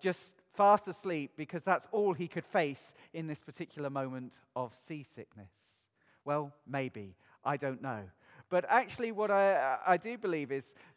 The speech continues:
the, the person who's writing this story, the person who's telling the story of Jonah, wants us to see some other things that are going on.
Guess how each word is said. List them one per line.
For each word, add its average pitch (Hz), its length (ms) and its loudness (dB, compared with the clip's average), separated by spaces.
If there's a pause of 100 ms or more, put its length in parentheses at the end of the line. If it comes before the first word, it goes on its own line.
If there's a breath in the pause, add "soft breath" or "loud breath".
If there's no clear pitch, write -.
the, 175 480 0
the 175 60 -6
person 247 400 -4
who's 175 220 -14
writing 196 480 0
this 139 140 -10
story, 123 320 -8
the 147 120 -12
person 233 360 -10
who's 208 160 -14
telling 185 380 -2
the 143 60 -12
story 127 400 -8
of 113 100 -12
Jonah, 113 420 -10 (360 soft breath)
wants 196 260 -6
us 196 80 -12
to - 160 -14
see 175 280 -8
some 160 360 -12
other 151 240 0
things 110 680 -12 (240 soft breath)
that - 160 -12
are 147 40 -8
going 131 320 -4
on. 120 240 -4